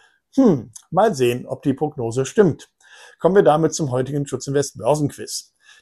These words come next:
Die Lösung von gestern lautete übrigens erstens, ein Upgrade ist an der Börse die Situation, wenn eine Aktiengesellschaft durch eine Ratingagentur in ihrem Rating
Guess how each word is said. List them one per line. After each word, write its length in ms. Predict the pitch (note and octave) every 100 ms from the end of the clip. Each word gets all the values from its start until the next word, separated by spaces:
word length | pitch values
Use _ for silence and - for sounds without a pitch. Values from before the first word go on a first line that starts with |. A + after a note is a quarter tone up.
| -
Die 100 | B2
Lösung 360 | B2 C3 A#2+
von 260 | A#2 A2+ A2
gestern 380 | A2 B2 - D#3+
lautete 400 | D3 D#3 C#3 C#3+
übrigens 560 | C#3 C#3 B2 A2+ - -
erstens, 720 | C3 G#3 - A#2+ D#3+ B3 -
ein 260 | A#2+ A#2 A2 -
Upgrade 480 | F#3+ - C3+ D3
ist 100 | E3+
an 120 | D3 C3+
der 80 |
Börse 320 | A#2+ A#2+ A#2+ A2+
die 160 | F3+
Situation, 600 | B3+ G3 E3+ - D#3 D#3
wenn 140 | B2+ A#2+
eine 300 | B2+ A#2 -
Aktiengesellschaft 920 | G#3 - A3 F3 A#2+ A#2 - D3+ -
durch 140 | B2
eine 160 | A#2+ A2
Ratingagentur 1080 | G2 C#3 G3 A3+ G#3 F3 D#3 - C3+ - -
in 240 | G#3 G3+
ihrem 400 | E3 C#3 C3 A#2
Rating 480 | G#2 A2 A2 A#2+ A#2